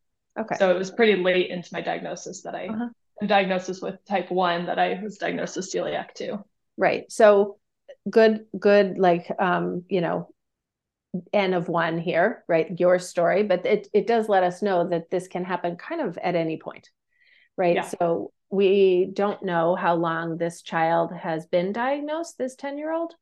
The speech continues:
Speaker 1: right? But basically it kind of doesn't matter. Like, it might be that he has developed celiac along the way, and it's something that mom should pay attention to. So that's one possibility of what could be going on here.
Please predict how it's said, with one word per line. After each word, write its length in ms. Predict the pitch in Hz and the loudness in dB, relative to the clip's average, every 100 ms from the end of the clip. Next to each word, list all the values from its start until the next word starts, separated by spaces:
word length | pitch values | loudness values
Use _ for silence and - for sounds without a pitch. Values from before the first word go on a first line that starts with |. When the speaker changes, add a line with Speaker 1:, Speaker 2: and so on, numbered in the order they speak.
| _ _ _ _ | _ _ _ _
Speaker 1:
right? 260 | 190 175 180 | 0 0 2
But 260 | 185 175 - 190 | -2 -2 -6 -2
basically 460 | 185 175 180 180 | 0 0 -2 0
it 160 | 175 170 | 0 0
kind 220 | - 175 | -4 -4
of 80 | 170 | -2
doesn't 280 | 151 147 151 | -4 -6 -8
matter. 380 | - - - - _ | -8 -8 -10 -12 _
Like, 200 | 170 156 - | -4 -4 -2
it 180 | 180 165 | -2 -2
might 260 | 160 - | -4 -6
be 260 | 160 147 151 | -6 -6 -2
that 220 | 156 151 | -2 -2
he 320 | 175 - 156 | -6 -4 -2
has 280 | 151 165 143 | -2 -2 -2
developed 440 | - 160 147 - - | -4 -2 -2 -2 -4
celiac 420 | 156 151 147 135 | -2 0 -2 -4
along 260 | 175 165 170 | -4 -4 -4
the 60 | |
way, 300 | 175 214 254 - | -2 -2 -4 -4
and 120 | 170 | -8
it's 160 | - - | -6 -6
something 420 | 143 - 156 151 | -6 -6 -6 -4
that 140 | 147 | -6
mom 220 | 135 127 | -8 -12
should 180 | - - | -14 -14
pay 100 | - | -10
attention 420 | 123 - - - - | -12 -12 -18 -18 -18
to. 100 | - - _ | -20 -20 _
So 140 | 226 | -2
that's 220 | 233 294 | 0 0
one 460 | - 202 202 214 220 | 0 0 0 -2 -6
possibility 960 | - - 202 196 196 175 175 214 320 392 392 _ _ _ _ | -12 -6 -4 -4 -2 0 0 -2 -4 -6 -8 _ _ _ _
of 140 | - 190 | -2 0
what 240 | 185 - | 0 0
could 180 | - 170 | -2 0
be 120 | 170 | 0
going 300 | 170 160 - | 0 -2 -4
on 180 | - - | -10 -12
here. 360 | - - 285 | -10 -8 -8